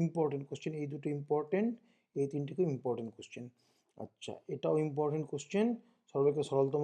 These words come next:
কোষ, তো এটাও ইম্পর্টেন্ট কোশ্চেন, এটাও ইম্পর্টেন্ট কোশ্চেন, এগুলো স্টার দিয়ে রাখলাম। কৃতকার্য, বিভব প্রভেদ এবং আধানের মধ্যে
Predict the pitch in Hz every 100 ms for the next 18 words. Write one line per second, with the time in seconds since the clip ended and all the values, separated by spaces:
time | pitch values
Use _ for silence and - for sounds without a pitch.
0 | 147 175 175 143 139 139 139 139 135 139
1 | 135 139 143 147 - 202 240 233 - _
2 | _ _ 143 139 151 147 143 143 139 143
3 | 139 139 - 185 139 180 175 127 123 120
4 | 107 113 113 - - - - 151 180 180
5 | 170 180 240 262 151 151 165 - 180 190
6 | 165 135 123 139 147 143 143